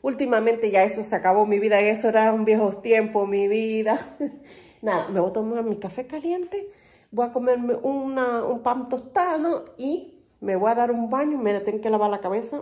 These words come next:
aunque no me la siento tan sucia, ¿no? Yo no me lavo mucho la cabeza, yo cuido mucho mi cabello. Y nada, las plantas afuera tienen agua porque ayer les cayó ese nortecito, porque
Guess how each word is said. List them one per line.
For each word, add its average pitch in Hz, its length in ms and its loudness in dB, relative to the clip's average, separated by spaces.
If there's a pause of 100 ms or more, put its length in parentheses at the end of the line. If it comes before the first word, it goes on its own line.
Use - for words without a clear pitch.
aunque 196 240 -8
no 196 100 -2
me 254 100 -2
la 247 100 -4
siento 247 260 -6
tan 190 180 -4
sucia, 208 380 -6
¿no? - 140 -8 (480)
Yo 220 140 4
no 254 80 6
me 254 80 6
lavo 233 200 10
mucho 226 180 2
la 208 120 2
cabeza, 180 340 0
yo 202 160 -2
cuido 226 280 0
mucho 285 360 0
mi 262 120 -2
cabello. 165 480 -2 (680)
Y 240 80 0
nada, 190 540 0
las 233 140 0
plantas 339 320 2
afuera 302 340 4
tienen 269 240 2
agua 370 280 4
porque 233 220 0
ayer 214 220 4
les 254 140 0
cayó 240 540 2
ese 240 380 2
nortecito, 214 1040 0
porque - 720 -4